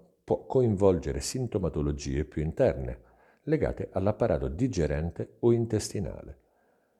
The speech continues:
Questi sono i maggiori indicatori ravvisabili in uno stato di autostima bassa, un malessere che può essere assolutamente curato e risolto. Ecco una piccola lista di consigli.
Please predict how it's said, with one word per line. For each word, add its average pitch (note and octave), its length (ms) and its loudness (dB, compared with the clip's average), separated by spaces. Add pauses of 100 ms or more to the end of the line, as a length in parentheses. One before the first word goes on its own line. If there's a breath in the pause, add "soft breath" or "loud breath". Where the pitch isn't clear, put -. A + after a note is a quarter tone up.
(580)
Questi F3 340 6
sono F2 240 4
i E2+ 80 6
maggiori E2+ 420 4
indicatori E2+ 580 2
ravvisabili E2 920 -2
in D3 120 2
uno D3+ 160 2
stato D2+ 360 0
di F#2+ 260 -2
autostima C#3 680 0
bassa, - 560 -10 (420)
un A2+ 140 0
malessere G2 520 -2
che C3 140 -2
può A2+ 180 -2
essere - 380 -8
assolutamente F#2 1080 -4
curato - 680 -6 (100)
e E3 80 -6
risolto. G2 400 -8 (1120)
Ecco F3+ 300 -2
una E3+ 220 0
piccola C3 320 0
lista G#2 280 -4
di - 120 -6
consigli. G#1+ 600 -10